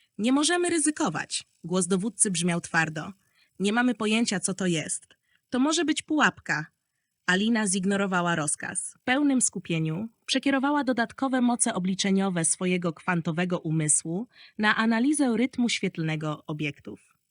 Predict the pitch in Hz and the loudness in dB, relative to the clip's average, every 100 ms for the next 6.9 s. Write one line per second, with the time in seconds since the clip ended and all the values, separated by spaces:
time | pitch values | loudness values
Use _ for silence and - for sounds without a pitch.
0 | _ _ _ _ _ - 175 175 269 415 | _ _ _ _ _ -8 0 2 4 2
1 | 370 277 - 294 285 - 240 202 - 175 | 0 0 2 2 2 0 0 -4 -2 0
2 | 175 180 - - - 202 - - 196 214 | 0 -2 -2 -2 0 0 0 -2 0 0
3 | 202 190 180 190 180 - 175 160 196 175 | 2 2 0 0 2 2 0 -4 0 0
4 | 160 156 151 151 156 143 165 180 190 _ | 2 0 -2 -4 -6 -8 -12 -14 -18 _
5 | _ _ - 330 370 208 240 262 277 262 | _ _ -2 2 2 2 4 4 4 2
6 | 254 - 254 - 240 247 156 147 - | 2 2 0 0 2 2 0 -4 -8